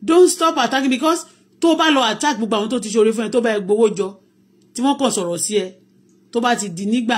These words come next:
tí wọ́n bá padà mú ẹ, mi ò sọ pé kán mú ẹ mọ́ o. Ò ń gbọ́?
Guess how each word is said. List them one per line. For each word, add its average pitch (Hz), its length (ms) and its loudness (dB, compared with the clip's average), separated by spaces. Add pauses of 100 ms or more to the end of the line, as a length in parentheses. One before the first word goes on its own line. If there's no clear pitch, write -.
tí - 200 -12
wọ́n 202 160 -8
bá 196 160 -4
padà 170 360 -8
mú 180 200 -10
ẹ, 160 120 -8
mi 202 160 -8
ò 175 60 -4
sọ 180 160 -10
pé 208 120 -2
kán 202 200 -8
mú 185 80 -8
ẹ 175 60 -6
mọ́ 180 200 -6
o. 160 120 -14 (960)
Ò 165 100 -10
ń 208 40 -4
gbọ́? 233 140 -6